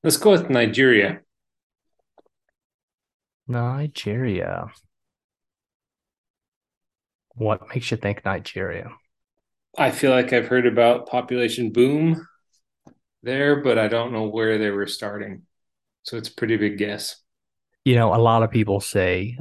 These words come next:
Speaker 2: um, that the Lakers have a dynasty. The Bulls have a dynasty. It's 'cause they know how to do three in a row.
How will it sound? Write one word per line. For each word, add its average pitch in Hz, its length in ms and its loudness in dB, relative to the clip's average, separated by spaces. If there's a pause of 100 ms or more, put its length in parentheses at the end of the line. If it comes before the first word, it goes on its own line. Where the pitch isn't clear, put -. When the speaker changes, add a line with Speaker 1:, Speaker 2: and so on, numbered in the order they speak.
Speaker 2:
um, 92 480 -4 (600)
that 107 160 -2
the 107 100 0
Lakers 110 400 2
have 98 160 0
a 101 60 -2
dynasty. 98 840 -4 (280)
The 117 80 4
Bulls 120 420 4
have 98 140 2
a 95 60 0
dynasty. 90 680 -4
It's - 160 2
'cause 131 160 4
they 113 140 6
know 107 100 4
how 107 120 0
to 98 100 2
do 95 160 0
three 98 300 -2
in 95 80 -4
a 90 80 -2
row. 90 500 -4